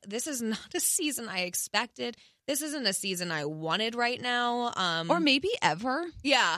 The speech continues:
Speaker 2: This
Speaker 1: like
Speaker 2: isn't, like, something you plan for. You don't plan for being like, "I'm kind of starting over."
Speaker 1: Yeah, like, kinda knocked on your ass a little
Speaker 2: Yeah.
Speaker 1: bit. But again, what I've been doing is paying attention to the details. And so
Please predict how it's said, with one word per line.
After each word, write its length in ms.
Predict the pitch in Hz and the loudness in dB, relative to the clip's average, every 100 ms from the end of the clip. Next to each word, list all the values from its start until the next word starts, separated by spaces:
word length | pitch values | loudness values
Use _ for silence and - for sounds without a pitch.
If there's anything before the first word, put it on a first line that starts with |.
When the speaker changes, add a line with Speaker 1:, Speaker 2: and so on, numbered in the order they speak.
| 202 | 2
Speaker 2:
This 120 | 320 | 2
Speaker 1:
like 100 | 403 | 4
Speaker 2:
isn't, 280 | 370 427 302 | 2 2 4
like, 160 | 311 | 2
something 320 | - 277 254 240 | 4 2 4 4
you 100 | 214 | 2
plan 340 | 214 190 185 | 4 4 4
for. 220 | 185 156 143 | 2 0 2
You 100 | 190 | 2
don't 160 | 202 | 0
plan 400 | - 202 185 180 | -2 0 0 0
for 160 | - 180 | -2 -2
being 240 | 170 160 | 0 0
like, 220 | 160 160 - | 0 0 2
"I'm 640 | 294 285 190 165 165 160 - _ - - | 2 4 2 0 -4 -10 -14 _ -12 -6
kind 240 | 170 165 | -6 -6
of 80 | 165 | -8
starting 420 | - 135 147 143 | -6 -6 -4 -4
over." 300 | 147 160 180 | -4 -4 -4
Speaker 1:
Yeah, 240 | 247 370 233 | 0 2 2
like, 160 | 190 196 | 0 -4
kinda 220 | 247 247 | -6 -2
knocked 460 | 208 185 190 _ | 0 0 0 _
on 160 | 226 208 | -2 -2
your 120 | 214 | -2
ass 360 | - 165 214 - | -2 0 0 0
a 60 | 226 | 4
little 140 | 269 | 6
Speaker 2:
Yeah. 400 | 254 247 208 165 | 8 8 6 2
Speaker 1:
bit. 80 | - - | -4 0
But 260 | 202 190 - _ _ _ | 4 4 0 _ _ _
again, 420 | 214 196 226 254 208 | -2 0 0 0 0
what 120 | 185 | 0
I've 160 | 196 | 0
been 180 | 190 190 | -2 -2
doing 340 | 180 180 190 175 | 0 0 2 0
is 120 | - - - | -4 -10 -8
paying 320 | 190 185 190 | -2 0 0
attention 500 | 180 - 170 175 175 170 | -2 -4 -6 -4 -4 -4
to 80 | 165 | -4
the 80 | |
details. 640 | 165 165 165 160 156 - 180 | -4 -6 -6 -6 -6 -8 -8
And 200 | 165 165 | -6 -2
so 400 | - 165 160 | 0 2 0